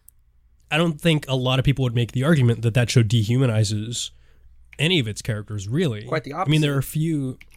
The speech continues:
Speaker 1: yeah, see, and that's the thing, is, like, you, you see the teenage drug dealer, but you see everything else as well. Uh, so that's, that's what I think. I mean, if,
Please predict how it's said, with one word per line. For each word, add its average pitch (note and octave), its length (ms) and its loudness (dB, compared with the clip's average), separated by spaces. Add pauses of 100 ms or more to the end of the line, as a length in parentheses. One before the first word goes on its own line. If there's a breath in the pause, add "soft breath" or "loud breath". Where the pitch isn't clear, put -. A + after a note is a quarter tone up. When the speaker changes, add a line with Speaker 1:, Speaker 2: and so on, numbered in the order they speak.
(100)
Speaker 1:
yeah, C#3 540 0
see, - 240 -10
and D3+ 120 2
that's F3 160 -2
the D3+ 60 2
thing, D#3 240 2
is, A2+ 140 -2
like, A#2 180 0
you, C3+ 120 0
you B2+ 160 0
see F3 280 2
the C#3+ 100 2
teenage C3+ 420 2
drug C3+ 220 2
dealer, G#2+ 360 0 (420 loud breath)
but B2+ 100 -2
you B2+ 160 4
see D3 480 2
everything B2 400 0
else A2 240 -4
as G2+ 140 -6
well. A#2 460 -2 (480 soft breath)
Uh, A#2+ 300 2
so D3 180 2
that's, E3 300 0 (120)
that's - 300 -4
what B2+ 200 0
I A2 120 -2
think. G#2 240 -6
I A#2+ 40 2
mean, B2+ 160 4
if, B2+ 140 2